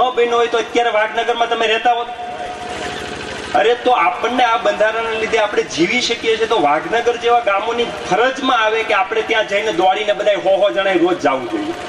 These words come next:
આ દરેક વિસ્તારના ગામ, આ પરિસ્થિતિને તમે રાજકીય રીતે કનુભાઈનો પ્રશ્ન છે, ભરતભાઈનો પ્રશ્ન છે, કોળી સમાજનો પ્રશ્ન છે, આહિર સમાજનો પ્રશ્ન છે, એમ કરીને આ પ્રશ્ન દબાઈ જશે અને આપણી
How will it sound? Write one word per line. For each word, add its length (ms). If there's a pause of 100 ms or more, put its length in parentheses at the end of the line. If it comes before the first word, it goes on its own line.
(1200)
આ 120
દરેક 460
વિસ્તારના 560
ગામ, 180 (140)
આ 260
પરિસ્થિતિને 720
તમે 300
રાજકીય 680
રીતે 180 (140)
કનુભાઈનો 580
પ્રશ્ન 480
છે, 180 (300)
ભરતભાઈનો 600 (100)
પ્રશ્ન 340 (160)
છે, 100 (540)
કોળી 320
સમાજનો 440
પ્રશ્ન 440
છે, 180
આહિર 380
સમાજનો 420
પ્રશ્ન 440
છે, 120 (220)
એમ 180
કરીને 320 (320)
આ 120 (100)
પ્રશ્ન 400
દબાઈ 420
જશે 240
અને 80
આપણી 260